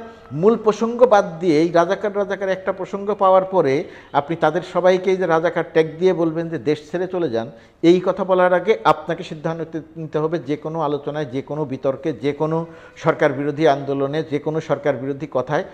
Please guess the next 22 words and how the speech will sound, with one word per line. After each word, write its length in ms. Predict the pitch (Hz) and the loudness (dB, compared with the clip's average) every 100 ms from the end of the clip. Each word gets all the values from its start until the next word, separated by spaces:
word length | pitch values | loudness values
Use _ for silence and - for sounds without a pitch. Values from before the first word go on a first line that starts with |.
| - _ _ _ - 123 | -18 _ _ _ -20 6
যে 120 | 226 | 8
কাউকে 460 | 220 190 180 117 95 | 8 4 2 0 0
রাজাকার 380 | 117 151 156 147 - | 2 4 2 0 0
ট্যাগ 240 | 143 120 104 | -2 0 0
দেয়া 160 | 127 | 0
যাবে 200 | 113 101 | 0 -4
না। 140 | 95 98 | -4 -2
রাজাকার 360 | 120 131 139 131 | 0 -2 -4 -2
ট্যাগ 120 | 160 139 104 | 0 -2 -4
দিলে 340 | 147 175 - - - | 0 0 -2 -10 -20
শেষ 260 | - 214 214 | 2 2 4
পর্যন্ত 460 | 214 190 190 180 175 | 2 0 -2 -4 -4
গিয়ে 120 | 151 147 | -4 -4
ক্ষতি 300 | 139 139 107 | -4 -4 -6
হবে, 240 | 85 87 - - | -6 -12 -16 -4
আপনাদেরই 480 | 120 - 180 180 165 | -2 0 4 4 4
ক্ষতি 280 | - 98 92 | 0 -6 -6
হবে। 180 | 95 98 | -6 -6
মুক্তিযুদ্ধের 640 | 131 - 147 151 165 170 | -8 -10 -6 -4 -4 -2
চেতনা 300 | 175 185 180 | -2 0 2
বলে 260 | 160 120 127 - - - | 2 0 -2 -8 -20 -10
নিজেরা, 560 | 135 139 151 170 165 | -2 4 6 6 4